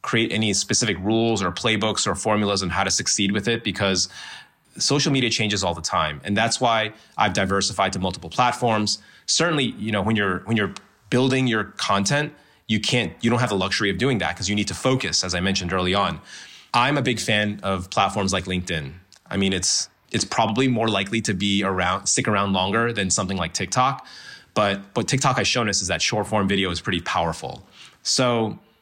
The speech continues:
you know, as with all things in life, there's nothing without risk. The more risks there are, the more reward there is. When I started on TikTok three years ago, there was talk of a ban then.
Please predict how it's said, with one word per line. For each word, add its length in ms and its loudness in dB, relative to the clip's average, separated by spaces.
you 100 0
know, 300 2
as 240 2
with 100 0
all 160 4
things 240 0
in 100 2
life, 300 0
there's 300 0
nothing 260 0
without 300 0
risk. 380 0
The 60 0
more 200 2
risks 320 0
there 180 2
are, 180 2
the 80 -2
more 180 0
reward 460 0
there 200 0
is. 380 0
When 140 2
I 100 4
started 300 0
on 160 2
TikTok 600 0
three 160 2
years 240 2
ago, 380 -2
there 100 2
was 100 2
talk 260 2
of 80 -2
a 60 0
ban 360 0
then. 320 -4